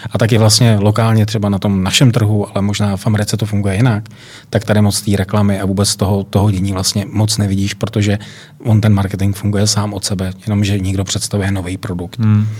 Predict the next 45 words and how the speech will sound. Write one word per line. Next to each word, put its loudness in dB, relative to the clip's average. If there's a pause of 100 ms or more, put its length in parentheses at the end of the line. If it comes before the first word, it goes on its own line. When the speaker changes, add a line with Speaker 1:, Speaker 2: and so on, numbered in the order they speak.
(120)
Speaker 2:
mhm. -2
Speaker 1:
A 6
největší 4
reklamní 2
kampaň 0
je 0
keynote -4
nebo 0
je -2
představení -4
právě -4
nových -4
produktů -4
Apple. -8 (180)
Tak -2
to -4
teda 4
vnímám 6
já. -2 (320)
Speaker 2:
Jo. 0
Speaker 1:
Je 4
to 4
správně, 4
nebo 4
ne? -4
Speaker 2:
Hele, 2
eh, -20 (340)
je 2
to 0
přesně, 2
jak 6
říkáš. 0
Jako -2
lokálně 4 (260)
vlastně 4
neexistujou 4
kampaně, 2
dělají 4
když 0
tak 0
A 2
P -2
R 2
ka, 0
reselleři, 2